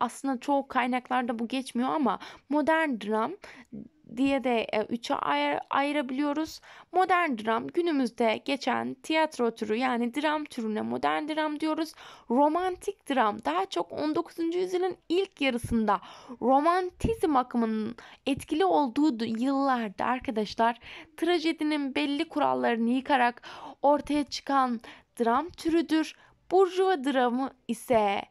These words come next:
Diderot'un trajediye karşı oluşturduğu ağırbaşlı tür olarak adlandırdığı oyun türüymüş?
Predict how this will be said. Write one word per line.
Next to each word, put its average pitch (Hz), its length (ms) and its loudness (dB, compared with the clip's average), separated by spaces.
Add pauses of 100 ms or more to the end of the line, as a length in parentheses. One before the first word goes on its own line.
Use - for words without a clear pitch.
(340)
Diderot'un 262 800 0 (320)
trajediye 269 680 2
karşı 233 380 2
oluşturduğu 208 880 0 (300)
ağırbaşlı 294 840 2
tür 320 340 2 (120)
olarak 226 480 2
adlandırdığı 233 800 2
oyun 247 420 2
türüymüş? - 1300 -6